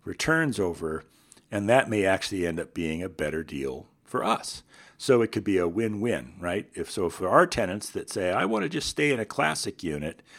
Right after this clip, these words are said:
great. Their rent still needs to move. It doesn't need to move all the way to the eight hundred and fifty, though. It could come up a little bit short. And so that's one of the ways that we can get that extra value out of it.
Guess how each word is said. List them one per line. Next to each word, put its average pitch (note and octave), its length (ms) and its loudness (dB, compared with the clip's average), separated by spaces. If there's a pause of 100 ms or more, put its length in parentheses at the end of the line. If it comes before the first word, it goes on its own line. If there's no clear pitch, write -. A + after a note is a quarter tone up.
(300)
great. - 400 4
Their C3+ 160 10
rent A#3+ 240 4
still G3 280 4
needs C3+ 300 2
to A2 100 0
move. G#2+ 520 4 (240)
It A#2+ 160 -2
doesn't C#3+ 320 4
need A#2+ 220 0
to A2 80 0
move F#2+ 360 2
all F2 420 2
the E2 100 -14
way D#2 480 -2 (140)
to - 100 -10
the E2 160 -2
eight C#2+ 160 -4
hundred D2 300 -6
and F2 100 -10
fifty, C#3+ 300 0
though. E2 340 0 (300)
It A#2+ 180 4
could - 180 0
come F#2 240 -4
up D#2+ 220 0 (100)
a E2 80 -2
little D#2 300 -2
bit C#2+ 340 -4 (400)
short. - 420 -6 (540)
And F2 140 -12
so G#2 220 4
that's D3 500 4 (460)
one A#2 240 4
of G#2+ 60 2
the G#2 80 6
ways F2 560 2
that - 200 -2
we F#2+ 160 4
can D#2+ 240 -6
get E2+ 340 -4
that E2+ 240 -2
extra E2+ 340 -6
value C#2+ 460 -4
out C#2 140 -10
of A#1 120 -18
it. - 100 -20